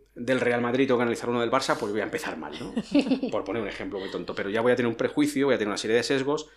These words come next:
Speaker 1: y el, y el problema no va a ser el gesto que haga la otra persona, ¿no? Va a ser mi interpretación. Entonces, es cuestión del profesional el que tiene que tener en cuenta, eh, contexto, baseline, qué es lo que está ocurriendo alrededor de esta persona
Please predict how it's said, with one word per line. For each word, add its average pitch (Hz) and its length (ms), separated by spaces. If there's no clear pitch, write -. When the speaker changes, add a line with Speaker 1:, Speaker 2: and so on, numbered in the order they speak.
Speaker 1:
y 117 140
el, 107 420
y 104 160
el 98 140
problema 110 240
no 156 80
va 131 60
a - 20
ser 123 140
el 98 80
gesto 110 260
que 107 60
haga 101 100
la 98 60
otra 95 180
persona, 85 360
¿no? 127 120
Va - 80
a - 40
ser 107 160
mi 113 80
interpretación. - 600
Entonces, - 380
es - 460
cuestión 131 500
del 95 380
profesional 113 680
el 107 120
que - 60
tiene 113 160
que 117 60
tener 113 160
en 107 100
cuenta, 117 460
eh, 76 340
contexto, 107 760
baseline, 110 680
qué - 80
es 90 60
lo 98 80
que 117 40
está 104 120
ocurriendo 92 240
alrededor 87 360
de 82 40
esta - 180
persona 113 640